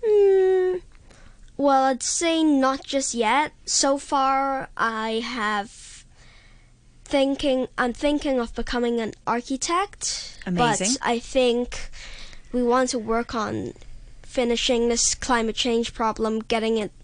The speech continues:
Speaker 1: give it, getting over it first.
Speaker 2: And so what, what are you hoping to achieve with your strikes? Are you gonna do any more, do you think?
Speaker 1: Well, I want to do it every Friday, 'cause Greta's movement is Fridays for Future.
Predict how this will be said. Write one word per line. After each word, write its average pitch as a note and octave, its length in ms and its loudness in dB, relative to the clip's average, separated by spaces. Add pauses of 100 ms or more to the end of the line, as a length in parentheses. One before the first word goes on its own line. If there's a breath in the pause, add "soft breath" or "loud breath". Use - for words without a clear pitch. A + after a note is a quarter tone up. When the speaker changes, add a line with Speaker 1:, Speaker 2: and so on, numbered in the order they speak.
(200)
Speaker 1:
give A#3+ 180 0
it, - 120 -4 (180)
getting A#3+ 260 2
over A3 320 -2
it - 240 -6
first. - 720 -4 (300 loud breath)
Speaker 2:
And B3 160 0
so C#4 160 0
what, D4 340 -4
what E4 100 2
are E4 40 2
you D4 160 0
hoping B3+ 440 2
to A3+ 140 -4
achieve G3+ 640 -2
with E3+ 140 0
your E3 160 -2
strikes? - 460 -2
Are G3+ 40 0
you A3 100 0
gonna C4 160 2
do C4+ 120 2
any A#3+ 160 4
more, A#3 260 2
do C4 100 -4
you C4 100 -4
think? - 440 -8 (480 loud breath)
Speaker 1:
Well, G#4 340 2 (160)
I C#4+ 140 2
want F4 300 2
to D4 80 -4
do C#4+ 240 -2
it D4+ 140 0
every B3+ 280 -2
Friday, C4+ 600 -2 (120)
'cause A3+ 460 -2 (100)
Greta's B3+ 600 0
movement B3 840 0 (360 loud breath)
is A3+ 260 0
Fridays A#3 520 0
for A#3 140 -4
Future. - 560 -6